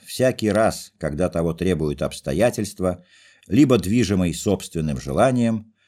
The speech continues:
Руперт может связаться с любым сотрудником, поделиться своим мнением по поводу вчерашней газеты и дать рекомендации относительно завтрашней. Ребекка Уэйт, теперь Брукс,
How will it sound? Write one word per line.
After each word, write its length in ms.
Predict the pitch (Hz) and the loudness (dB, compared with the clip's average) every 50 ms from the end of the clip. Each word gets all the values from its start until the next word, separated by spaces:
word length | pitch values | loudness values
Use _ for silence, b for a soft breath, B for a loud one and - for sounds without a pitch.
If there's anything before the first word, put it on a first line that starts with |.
| _ _ _ | _ _ _
Руперт 540 | - 104 139 180 180 170 143 139 135 135 - | 2 4 4 6 6 4 0 -2 -2 -2 -2
может 360 | 90 101 127 123 113 107 - | 0 2 2 2 0 -2 -6
связаться 760 | - - 90 92 80 71 117 127 - - - - 113 107 - | -6 -4 -2 -2 0 2 0 0 0 -2 -4 -2 -2 -2 -4
с 140 | - - - | -6 -6 -2
любым 360 | 117 131 135 104 101 92 76 | 0 0 2 4 2 2 0
сотрудником, 920 | 69 71 71 64 - 104 135 143 113 127 123 - - 113 113 104 - - _ _ _ _ _ _ _ _ | 0 -4 -6 -6 -2 -2 -2 0 0 -2 -2 0 0 -2 -2 -2 -6 -10 _ _ _ _ _ _ _ _
поделиться 500 | - 110 101 123 135 156 147 147 - - | 0 2 2 4 4 4 2 0 -2 -6
своим 420 | 82 - - 90 87 90 85 78 76 | -6 -2 0 2 2 2 2 2 2
мнением 680 | 82 95 120 143 135 127 123 120 117 113 107 107 - _ - | 2 2 2 2 2 2 2 2 2 0 -2 -4 -8 _ -2
по 100 | 98 87 | -2 0
поводу 380 | - 127 127 123 113 95 104 | 2 2 2 4 2 2 0
вчерашней 560 | 90 - - - 95 107 107 104 - - 107 | -2 -2 -2 0 2 2 2 0 0 0 0
газеты 680 | 107 101 117 107 76 73 78 76 - - 69 65 65 - b b b b b b | 2 2 0 0 0 -2 -4 -6 -6 -6 -8 -10 -10 -12 b b b b b b
и 100 | 101 110 | 2 4
дать 260 | 110 139 165 170 170 | 4 4 4 2 2
рекомендации 1040 | 123 107 - - 92 90 85 82 82 123 147 139 - - - 127 123 113 107 - _ - | -2 -2 -2 0 0 0 0 0 0 -2 -2 -4 -6 -6 -4 -2 -2 -4 -4 -8 _ -2
относительно 920 | 110 110 110 123 113 104 - - 104 101 - 101 90 90 87 87 85 - - | -2 0 2 4 2 2 2 2 0 0 2 2 2 2 2 2 0 -2 -4
завтрашней. 840 | 80 - 98 90 80 - - - - - - - - 92 - _ _ _ _ _ _ _ _ _ _ _ _ _ _ _ _ _ - | -2 0 0 0 0 -2 -6 -12 -12 -12 -12 -14 -14 -14 -16 _ _ _ _ _ _ _ _ _ _ _ _ _ _ _ _ _ -2
Ребекка 500 | - 76 98 107 95 85 92 82 - 82 | 4 6 6 8 8 6 4 4 4 4
Уэйт, 540 | 82 90 110 117 92 73 - - - - _ _ _ _ | 4 6 6 6 4 2 0 -6 -16 -20 _ _ _ _
теперь 400 | - - 73 - 82 78 - - | -10 -8 -4 -2 -2 -2 -2 -4
Брукс, 560 | 71 76 85 90 85 - - - - - - | -6 -2 0 0 0 0 -2 -8 -14 -14 -14